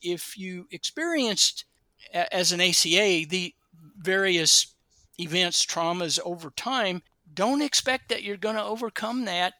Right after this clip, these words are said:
immediately. It may take you as long. It's not necessarily healthy to expect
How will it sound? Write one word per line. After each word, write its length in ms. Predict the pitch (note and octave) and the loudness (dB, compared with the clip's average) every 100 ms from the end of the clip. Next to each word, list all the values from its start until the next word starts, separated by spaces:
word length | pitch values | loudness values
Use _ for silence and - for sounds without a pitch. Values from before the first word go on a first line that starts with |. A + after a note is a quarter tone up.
| - | -12
immediately. 720 | F3+ G#3+ B3 G#3+ - D3 D3+ | -10 -8 -4 -4 -4 -4 -2
It 100 | E3+ | -2
may 160 | G3 G#3 | -4 -6
take 260 | - G#3 G#3 | -4 -6 -4
you 120 | G3+ | -4
as 140 | G3+ F3+ | -4 -4
long. 460 | G3 G#3+ C#3+ D#3 - _ _ _ - | -4 -6 -8 -10 -16 _ _ _ -2
It's 280 | F#3+ F3 G#3 | 0 2 2
not 300 | G#3+ A3 G#3 | 4 4 2
necessarily 560 | F#3+ F3+ - F#3+ E3 | 0 2 0 -2 -2
healthy 340 | E3 F3+ E3+ D3+ | -2 -2 -4 -8
to 180 | - C#3+ | -6 -6
expect 420 | - - E3 | -4 0 0